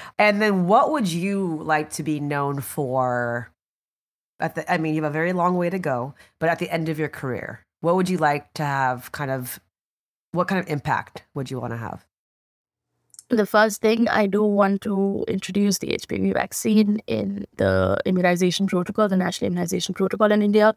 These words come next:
Speaker 1: Love
Speaker 2: Currently,
Speaker 1: it.
Speaker 2: it's, like, ten thousand rupees a pop, and you need to get three shots. It's, like, three, thirty thousand rupees, which is, like, some two hundred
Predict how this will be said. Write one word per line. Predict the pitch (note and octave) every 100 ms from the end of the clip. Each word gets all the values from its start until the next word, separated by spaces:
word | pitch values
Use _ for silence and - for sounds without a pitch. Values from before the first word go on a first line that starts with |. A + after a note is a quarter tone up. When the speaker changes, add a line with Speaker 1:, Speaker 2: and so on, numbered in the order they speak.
| - - _ _ -
Speaker 1:
Love | F#3
Speaker 2:
Currently, | G3 C#3+ A3
Speaker 1:
it. |
Speaker 2:
it's, | G#3 -
like, | G3 F#3 _ - _ _ _ _ _ _ -
ten | G#3+ G3+
thousand | G3 G3 G3 G#3
rupees | F#3+ G3+ F#3
a | F3
pop, | - E3+ - _ -
and | - F#3
you | F#3
need | F#3
to | F#3
get | F#3 -
three | - F#3+
shots. | - - -
It's, | F#3+
like, | F#3+ - _ _ -
three, | - G#3+ G3 -
thirty | A3 A3
thousand | G3 F#3 F3+ F#3
rupees, | F3 F3+ F3
which | F3 -
is, |
like, | F#2 F2 -
some | - F2+ E2+ - _ _ _ _ _ _ _ -
two | F#3
hundred | - F#3+ F#3 F#3